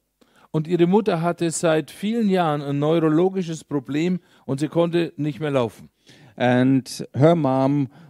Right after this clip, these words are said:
Speaker 2: was in a condition for many years that she couldn't, um, walk anymore because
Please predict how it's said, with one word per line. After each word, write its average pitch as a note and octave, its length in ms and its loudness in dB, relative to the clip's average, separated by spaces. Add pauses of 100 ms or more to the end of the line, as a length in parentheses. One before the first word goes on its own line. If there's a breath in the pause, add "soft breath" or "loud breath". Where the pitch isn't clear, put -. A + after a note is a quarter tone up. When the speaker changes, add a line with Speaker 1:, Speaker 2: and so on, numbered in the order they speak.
Speaker 2:
was B2+ 280 2
in C3+ 120 0
a B2+ 60 0
condition D3 600 -2
for B2 260 2
many C#3+ 260 0
years A#2+ 460 0
that A#2+ 180 -4
she - 120 -10
couldn't, C3+ 600 -4 (100)
um, A2+ 540 -2
walk C3 380 0
anymore A2 460 0
because A2+ 480 -4